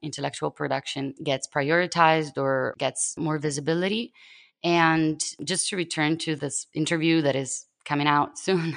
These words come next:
about the work of Mahdi Amel. So I think it was Doctor Giordani, actually, who was talking a little bit about the behind the scenes of this project of translation. And so basically she was saying that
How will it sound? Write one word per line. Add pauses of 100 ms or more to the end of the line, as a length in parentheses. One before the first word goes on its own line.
(140)
about
the
work
of
Mahdi
Amel.
So
I
think
it
was
Doctor
Giordani,
actually,
who
was (340)
talking
a
little
bit
about
the
behind
the
scenes
of
this
project
of
translation.
And
so
basically
she
was
saying
that